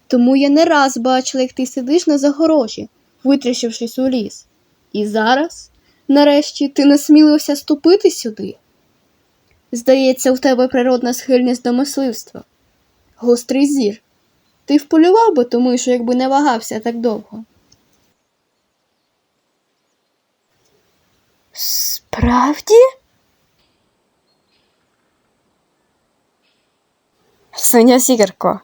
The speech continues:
це ж кицюня. Він не має полювати на території громового клану. Відійшли його назад додому. До двоногів».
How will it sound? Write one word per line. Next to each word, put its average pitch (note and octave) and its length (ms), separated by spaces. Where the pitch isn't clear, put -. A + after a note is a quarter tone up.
це - 300
ж - 160
кицюня. A3+ 840
Він B3 240
не C#4 100
має C4 280
полювати B3 580
на A3+ 100
території B3+ 640
громового A#3+ 560
клану. A3 580
Відійшли C4 480
його A#3+ 260
назад A3+ 360
додому. G#3+ 500
До G#3+ 180
двоногів». A#3 800